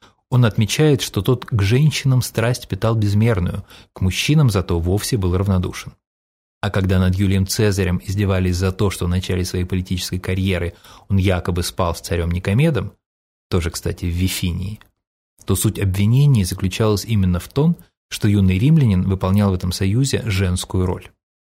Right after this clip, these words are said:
Но уж это было несмываемое пятно позора. Последние годы Адриана были невеселы. Здоровье его ухудшалось. Чтобы не допустить двусмысленности, которая омрачила его собственное восшествие на престол,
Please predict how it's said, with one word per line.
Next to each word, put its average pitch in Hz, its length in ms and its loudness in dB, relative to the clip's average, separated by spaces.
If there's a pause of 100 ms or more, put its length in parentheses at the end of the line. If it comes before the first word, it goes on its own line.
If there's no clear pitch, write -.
(520)
Но 87 140 -2
уж - 220 -12
это 110 340 -4
было 92 280 -2
несмываемое 90 720 0
пятно - 280 -6
позора. 90 460 -8 (720)
Последние 131 560 2
годы 101 300 2
Адриана 123 720 2
были 107 300 2
невеселы. 92 640 0 (1040)
Здоровье 123 580 2
его 107 180 2
ухудшалось. 95 800 -4 (520)
Чтобы 92 320 0
не 90 80 4
допустить 95 420 -2
двусмысленности, 98 800 0
которая 92 360 0
омрачила 95 540 0
его 87 160 -2
собственное 90 560 -2
восшествие 90 520 -2
на 90 80 -2
престол, 127 540 -4